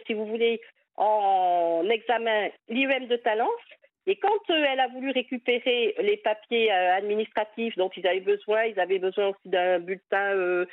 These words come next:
de casier judiciaire et tout, euh, mais l'I E M de Talence n'a pas pu leur fournir. Et pour cause, c'est parce que eux, ils sont,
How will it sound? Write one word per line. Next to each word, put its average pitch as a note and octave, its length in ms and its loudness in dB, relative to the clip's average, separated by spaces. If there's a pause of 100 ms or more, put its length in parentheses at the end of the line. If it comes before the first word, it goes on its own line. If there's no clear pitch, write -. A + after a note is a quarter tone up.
(220)
de F3 60 0
casier F#3+ 380 -2
judiciaire G3 460 -4
et G3 100 -2
tout, A3+ 420 -4 (320)
euh, E3+ 160 0
mais F#3+ 240 0
l'I A3+ 180 0
E A3+ 60 4
M A#3 140 -2
de A3 80 0
Talence A3+ 360 -2
n'a G3+ 100 2
pas B3+ 140 -2
pu C4+ 160 -8
leur A3+ 220 0
fournir. G#3 300 0 (840)
Et C#4+ 120 -2
pour B3+ 260 -4
cause, F4 120 0 (580)
c'est C4+ 80 0
parce B3+ 280 -2
que A#3+ 80 0
eux, G4 480 2 (160)
ils A#3 220 -4
sont, G#3 380 0